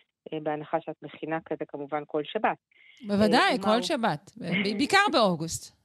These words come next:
Speaker 2: כן.
Speaker 1: <laughs> בעיקר באוגוסט. אה, אבל מה זה לערב ולטמון? זאת אומרת, אנחנו מערבבים אותו,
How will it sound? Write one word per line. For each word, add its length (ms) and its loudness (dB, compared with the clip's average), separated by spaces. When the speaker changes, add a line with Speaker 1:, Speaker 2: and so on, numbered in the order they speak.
Speaker 2:
כן. 160 -2
Speaker 1:
<laughs> 420 0
בעיקר 280 2
באוגוסט. 520 0
אה, 600 2
אבל 200 2
מה 260 2
זה 80 4
לערב 520 4
ולטמון? 440 -2
זאת 160 0
אומרת, 360 2
אנחנו 280 -4
מערבבים 520 0
אותו, 260 -2